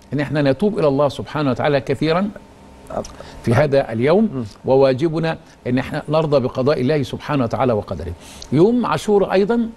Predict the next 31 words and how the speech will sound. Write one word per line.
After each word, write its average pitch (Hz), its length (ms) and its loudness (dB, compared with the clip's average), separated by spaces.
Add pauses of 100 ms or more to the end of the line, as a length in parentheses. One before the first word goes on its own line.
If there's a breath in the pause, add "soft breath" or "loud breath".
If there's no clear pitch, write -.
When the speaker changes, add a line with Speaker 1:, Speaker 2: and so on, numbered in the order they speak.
(140)
Speaker 1:
استشهد 180 540 0
فيه 170 380 -2
الإمام 143 480 0 (320 loud breath)
الحسين 139 580 -2
بن 113 200 -2
علي، 135 320 2 (460 loud breath)
آه، 107 300 2
رضي 139 260 2
الله 127 280 2
عنه 156 380 0 (120)
وأرضاه 131 600 0
في 147 220 -2 (100)
كربلاء 131 500 2 (400 loud breath)
في 127 320 0 (200)
العراق. 107 460 -4 (200)
Speaker 2:
مم. 123 120 -2 (580)
Speaker 1:
وطبعا 165 540 0
بعض 165 320 0
الفرق 147 500 -2
الشيعة 135 640 -2 (600 loud breath)
طبعا 135 260 2
بيعتبروا 127 460 0
هذا 135 160 0
اليوم 135 260 2
يوم 135 300 2 (280 loud breath)
مأتم 151 420 0
ويوم 131 220 2
عصيب، 123 400 -2
بيلوموا 175 380 4
نفسهم 147 380 0
جدا 135 340 0